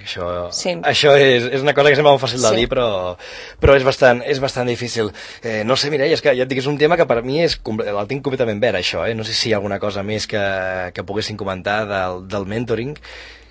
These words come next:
Speaker 1: que trobo que és una cosa molt, molt interessant. Entenc que això a Pantarrell ho porteu perfecte.
Speaker 2: Sí.
Speaker 1: El tema del mentoring, exacte. I la gent
Speaker 2: Sí,
Speaker 1: ho,
Speaker 2: sí.
Speaker 1: ho coneix prou? La gent hi, hi assisteix?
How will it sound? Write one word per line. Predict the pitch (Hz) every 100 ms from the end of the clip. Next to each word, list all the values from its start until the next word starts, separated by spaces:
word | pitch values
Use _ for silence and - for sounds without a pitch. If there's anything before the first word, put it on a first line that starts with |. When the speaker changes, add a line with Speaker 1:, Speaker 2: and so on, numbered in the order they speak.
| - _
Speaker 1:
que | 120 -
trobo | 110 117
que | 131
és |
una | 127 113
cosa | 113 127
molt, | 113 110 110
molt | 110
interessant. | 107 107
Entenc | 104 107
que | 107
això | - 101
a |
Pantarrell | 107 104 98 98 104
ho | 110 98 90
porteu | 82 73 80 73 78
perfecte. | 87 - 80 - - _ -
Speaker 2:
Sí. | - 190
Speaker 1:
El | 180 175
tema | 92 90
del | 87
mentoring, | 92 90 90 90
exacte. | 87 95 95 85 90 - - -
I | 127
la | 113
gent | 110 127
Speaker 2:
Sí, | 139
Speaker 1:
ho, | 131
Speaker 2:
sí. | 120
Speaker 1:
ho | 110
coneix | 104 110 -
prou? | 104 139 151
La | 107
gent | 107 110
hi, | 104 101 98
hi | 101
assisteix? | 101 - 110 120 131 131 - -